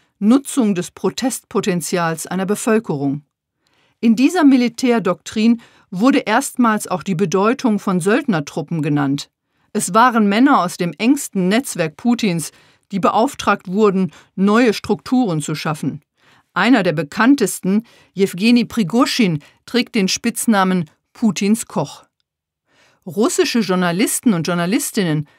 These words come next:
haben detaillierte Beweise dafür zusammengetragen, dass Prigoschin der Drahtzieher hinter dem Aufbau einer sogenannten Trollfabrik mit Sitz in Sankt Petersburg war, die seither vor allem in sozialen Medien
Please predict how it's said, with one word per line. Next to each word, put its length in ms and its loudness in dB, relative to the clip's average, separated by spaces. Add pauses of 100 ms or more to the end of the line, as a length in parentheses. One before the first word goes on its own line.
(100)
haben 380 2
detaillierte 640 0
Beweise 580 0
dafür 320 -2
zusammengetragen, 1080 2 (300)
dass 280 -2
Prigoschin 680 2
der 140 2
Drahtzieher 880 0 (180)
hinter 340 0
dem 220 0
Aufbau 640 0 (280)
einer 240 0
sogenannten 640 0
Trollfabrik 840 0
mit 160 0
Sitz 280 -4
in 180 -2
Sankt 220 -2
Petersburg 640 0
war, 220 2 (400)
die 100 -2
seither 640 2
vor 220 -2
allem 240 4
in 140 2
sozialen 640 0
Medien 500 0